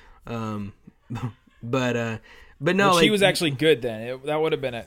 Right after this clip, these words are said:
Speaker 2: you know, a good thing for them to do. But
Speaker 1: yeah, so, like, you look at it and you say, you know,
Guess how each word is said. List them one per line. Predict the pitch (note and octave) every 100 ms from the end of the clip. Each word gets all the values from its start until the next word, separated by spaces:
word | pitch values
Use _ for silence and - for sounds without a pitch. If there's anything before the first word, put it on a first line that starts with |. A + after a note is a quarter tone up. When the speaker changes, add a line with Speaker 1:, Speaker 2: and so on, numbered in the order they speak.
| A#2
Speaker 2:
you | A#2
know, | G#2+
a | G#2
good | G#2+ C3 A#2+
thing | A2
for | G#2+
them | G2+ G2
to |
do. | G2 F#2+ F2 E2+
But | F2+ - - - - _ _ -
Speaker 1:
yeah, | D#3+ E3+
so, | D#3+ F3+
like, | E3+ D#3
you | D#3+
look | D3 F3
at | D#3+ C#3
it |
and | B2+
you | B2+
say, | A#2+ C3 B2 A2+
you | - B2+
know, | B2 A2+